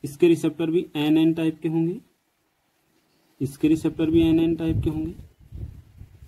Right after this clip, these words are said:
इसके receptor भी एनएन type के होंगे। यानी जो nerve और nerve के बीच का receptor होता है वो एनएन type का होता है। ये जैसे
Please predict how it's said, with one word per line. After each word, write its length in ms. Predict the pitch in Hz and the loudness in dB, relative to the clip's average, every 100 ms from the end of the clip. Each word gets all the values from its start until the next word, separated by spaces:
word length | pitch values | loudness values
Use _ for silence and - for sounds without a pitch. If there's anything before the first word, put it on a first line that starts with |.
| - _ | -20 _
इसके 300 | 131 - - | -12 -6 0
receptor 440 | 151 160 160 165 165 | 0 0 -4 -2 0
भी 140 | 165 | 2
एनएन 340 | 165 165 165 165 | 2 2 2 0
type 240 | 165 156 - | -4 -6 -8
के 60 | |
होंगे। 180 | 151 156 220 _ _ _ - | -12 -12 -14 _ _ _ -2
यानी 220 | 135 160 | 2 4
जो 80 | 165 | 6
nerve 320 | 151 185 202 | 4 2 0
और 180 | 190 165 | 0 2
nerve 260 | 151 165 | 2 2
के 100 | 165 | 0
बीच 240 | 151 147 - | 0 -2 -4
का 120 | 143 | -6
receptor 340 | 139 131 139 | -4 -6 -6
होता 240 | 127 120 123 | -6 -6 -4
है 120 | 147 | -2
वो 200 | 170 165 143 | -2 -2 0
एनएन 320 | 143 165 160 | 2 4 2
type 260 | 139 120 - | 0 -8 -8
का 100 | 127 | -8
होता 260 | 117 127 | -8 -8
है। 180 | 113 131 - - - _ _ _ _ - | -12 -12 -14 -20 -20 _ _ _ _ -6
ये 220 | 127 139 | 2 2
जैसे 320 | 131 127 196 | 2 -2 -4